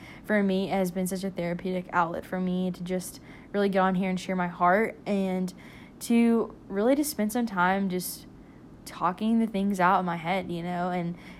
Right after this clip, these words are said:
I would encourage everyone to find that outlet, that hobby, whether that means, you know, going out for a hike or starting your own podcast or,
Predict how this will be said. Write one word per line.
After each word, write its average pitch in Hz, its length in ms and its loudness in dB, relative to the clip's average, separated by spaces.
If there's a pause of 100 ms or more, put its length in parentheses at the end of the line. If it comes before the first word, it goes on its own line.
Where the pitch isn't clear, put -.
(100)
I 214 80 10
would 330 100 10
encourage 285 320 4
everyone 196 460 4
to 190 80 2
find 170 480 -2 (180)
that 170 220 -2
outlet, 151 500 -2
that 165 280 0
hobby, 180 680 2 (420)
whether 196 360 6
that 185 120 0
means, 185 320 -4
you 190 120 -2
know, 180 160 0
going 208 220 4
out 202 160 4
for 208 120 2
a 202 80 6
hike 190 520 4
or 233 100 2
starting 262 260 4
your 247 120 2
own 247 180 4
podcast 196 840 2
or, 190 360 2